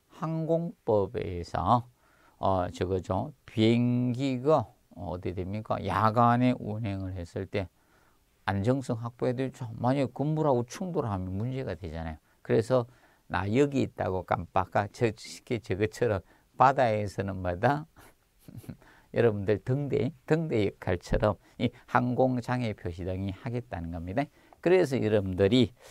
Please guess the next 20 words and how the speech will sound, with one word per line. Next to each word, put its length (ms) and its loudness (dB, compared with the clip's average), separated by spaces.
어, 160 8
이건 260 4
세 280 -4
가지로 520 2
나눠집니다. 800 0
저강도, 840 2
중강도, 720 -2
고강도 880 -4
장애 480 -8
등으로 360 -2
나누어지고 800 -2
있습니다. 580 -10
그래서 200 0
이제 220 2
저강도의 960 2
경우는 500 -2
전멸하지 800 0
않는 480 -4
것이 280 0
있고 360 -2